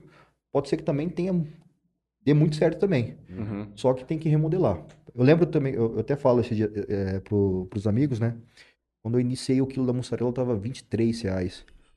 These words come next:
Speaker 1: Hoje eu vou no mercado e vejo quarenta e oito reais. Eu falo, meu pai, ainda bem que eu parei. <laughs> Porque eu estaria no desafio de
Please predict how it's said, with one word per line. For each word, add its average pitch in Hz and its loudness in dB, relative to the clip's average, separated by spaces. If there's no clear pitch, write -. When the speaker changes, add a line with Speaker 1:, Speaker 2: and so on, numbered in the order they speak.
Speaker 1:
Hoje 120 4
eu 139 4
vou 147 4
no 151 4
mercado 143 4
e - -2
vejo 151 2
quarenta 156 4
e - 4
oito 156 0
reais. 123 2
Eu - -8
falo, 139 -2
meu 151 0
pai, - -4
ainda 104 -2
bem 123 2
que 123 0
eu 135 0
parei. 117 2
<laughs> - 0
Porque 117 6
eu 131 10
estaria 135 10
no 151 8
desafio 156 6
de 156 4